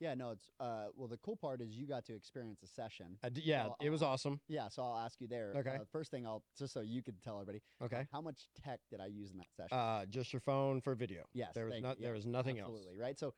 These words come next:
Speaker 2: Yeah.
Speaker 1: a lot of people get that interpretation as when they are looking at us using, they know that we use a bunch of tech.
Speaker 2: Mm-hmm.
Speaker 1: They get the ideology that they think that, um, we're using it with every rep, with everything that we do. And, and I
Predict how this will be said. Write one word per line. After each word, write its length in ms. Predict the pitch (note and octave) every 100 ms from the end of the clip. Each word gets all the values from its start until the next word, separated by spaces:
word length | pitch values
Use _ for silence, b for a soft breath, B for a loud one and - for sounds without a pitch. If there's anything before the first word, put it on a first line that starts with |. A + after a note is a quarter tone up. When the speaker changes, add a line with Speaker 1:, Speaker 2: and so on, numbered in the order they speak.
| -
Speaker 2:
Yeah. 120 | F#2+
Speaker 1:
a 60 | C#3
lot 120 | D#3
of 60 |
people 180 | F3+ D3
get 160 | C3 C3
that 140 | C3
interpretation 760 | B2 A#2+ A#2+ G#2 A#2 A#2 C#3 B2+
as 220 | A#2 G#2
when 240 | A2+ A2 G#2+
they 280 | A2 G#2+ G#2+
are 160 | G#2 G#2+
looking 280 | A#2+ B2
at 80 | A2
us 80 | G2
using, 420 | G#2+ A2+ G#2+ G2+
they 100 | G2+
know 180 | G#2+ A2+
that 140 | A2
we 80 | F#2
use 100 | G#2
a 60 | F#2
bunch 160 | G2
of 60 | -
tech. 180 | C3+ A#2+
Speaker 2:
Mm-hmm. 220 | B2+ B2 B2+ _
Speaker 1:
They 260 | A#2+ C#3 D3
get 120 | C#3+
the 100 | -
ideology 640 | A#2+ A#2+ A2+ G#2+ G#2 A2 G#2+
that 220 | G2+ G2 -
they 200 | A#2 A2+ -
think 240 | A#2+ A2+ A#2+ G#2
that, 260 | G2+ F#2 _ _ -
um, 340 | A2 G#2+ G2 G2
we're 140 | A2+
using 320 | A#2 A#2+ A2 G#2+
it 100 | G2+
with 120 | G#2+ G#2
every 220 | C#3+ C3
rep, 240 | B2 A#2 A2
with 120 | G2+ -
everything 600 | C3+ B2+ A#2 - - B2+
that 100 | A2+
we 100 | G2
do. 180 | A2 A#2+
And, 180 | G#2 A#2 C3
and 120 | B2+
I 140 | C#3